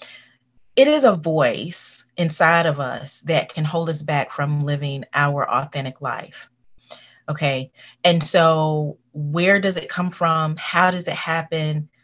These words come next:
We're gonna get into that, but I want you to, before we get into it, I want you to grab a notebook, a pen, piece of paper, journal, something, writing utensil, because I want you to take notes.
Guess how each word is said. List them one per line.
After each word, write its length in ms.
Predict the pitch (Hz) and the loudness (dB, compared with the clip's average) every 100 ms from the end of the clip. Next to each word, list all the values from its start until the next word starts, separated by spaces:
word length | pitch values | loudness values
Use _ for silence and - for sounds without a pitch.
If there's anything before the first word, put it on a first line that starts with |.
| _ _ | _ _
We're 140 | 196 | 0
gonna 160 | 254 202 | 2 2
get 240 | 151 165 | 2 0
into 320 | 165 170 - 170 | 0 -2 -4 -2
that, 400 | 170 175 - _ _ _ _ _ _ | -2 -2 -4 _ _ _ _ _ _
but 420 | 147 160 151 - - | 0 2 2 -2 -4
I 60 | 180 | -4
want 320 | 180 226 196 | -2 -2 -4
you 300 | 190 185 180 | -4 -4 -6
to, 440 | - 160 151 143 - _ _ - | -6 -4 -4 -4 -10 _ _ -14
before 320 | 160 151 208 | -10 -4 -2
we 120 | 196 202 | -2 -2
get 200 | 196 202 | -2 -2
into 340 | 185 - 147 | -2 -4 -4
it, 220 | 147 - _ _ - | -6 -10 _ _ -6
I 40 | |
want 180 | 170 240 | -2 0
you 80 | 254 | 0
to 80 | 190 | -2
grab 260 | 160 151 | 0 0
a 80 | 147 | 0
notebook, 720 | 147 147 147 180 202 208 - _ _ _ | 0 -2 -2 -2 -2 -4 -16 _ _ _
a 80 | - | -20
pen, 640 | - - 175 175 180 180 - _ _ _ - - - - - - - | -14 -6 -2 -2 -4 -6 -10 _ _ _ -20 -20 -20 -20 -20 -20 -14
piece 220 | - 220 | -8 -8
of 80 | - | 0
paper, 380 | 185 175 165 160 | 0 0 -4 -4
journal, 500 | 151 156 160 156 156 | -2 0 0 -2 -8
something, 680 | - - 190 190 - 151 - _ - - - - | -8 0 0 0 -4 -8 -12 _ -20 -20 -20 0
writing 320 | 160 185 196 | 4 6 4
utensil, 600 | 175 - 160 147 135 139 - - _ - | 0 -2 -4 -4 -4 -10 -12 -20 _ -8
because 160 | 165 | 2
I 60 | 165 | 2
want 360 | 156 175 240 | 4 2 2
you 220 | 220 208 202 | 2 -2 -2
to 160 | 185 | -6
take 260 | 165 165 151 | -6 -6 -4
notes. 320 | 160 135 - | -4 -4 -8